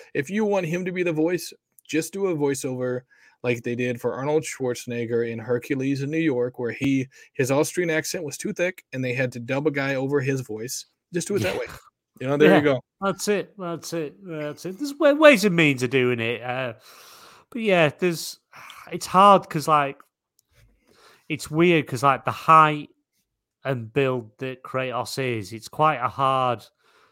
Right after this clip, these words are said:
Speaker 1: Yeah.
Speaker 2: character to cast someone that's gonna fit that kind of perfect. It's, uh,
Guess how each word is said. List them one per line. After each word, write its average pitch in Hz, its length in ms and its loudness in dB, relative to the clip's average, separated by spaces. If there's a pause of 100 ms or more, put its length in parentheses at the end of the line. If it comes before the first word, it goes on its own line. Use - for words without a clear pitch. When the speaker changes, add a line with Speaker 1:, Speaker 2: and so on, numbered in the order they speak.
(420)
Speaker 1:
Yeah. 135 200 2
Speaker 2:
character 160 340 -10
to - 160 -18
cast - 480 -4
someone 123 220 -6
that's 123 200 -14
gonna 117 200 -8
fit - 340 -10 (100)
that 120 180 -4 (640)
kind 131 380 -4
of 104 120 -12
perfect. 127 840 -8
It's, - 340 -16
uh, 117 300 -10